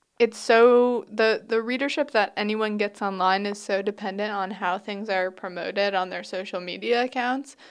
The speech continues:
that I could easily see a situation in which the, um, social media editor or, you know, somebody there basically made a decision not to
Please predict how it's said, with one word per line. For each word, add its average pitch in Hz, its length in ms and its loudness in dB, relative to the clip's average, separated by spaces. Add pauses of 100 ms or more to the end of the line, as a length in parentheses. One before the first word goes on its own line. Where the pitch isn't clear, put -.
(180)
that 208 100 -6
I 202 80 -2
could 208 180 -6
easily 240 460 0
see 226 180 -2
a 208 80 -2
situation 208 920 -6 (400)
in 202 220 -6
which 185 500 0 (460)
the, 185 420 2
um, 180 460 -8 (140)
social 208 340 -6
media 196 380 0
editor 190 520 0
or, 170 500 -4
you 220 140 -14
know, 175 180 -14
somebody 226 480 -2
there 170 440 -2 (120)
basically 196 460 -4
made 175 200 -4
a 175 60 -2
decision 180 540 -8
not 170 300 -4
to 196 380 -8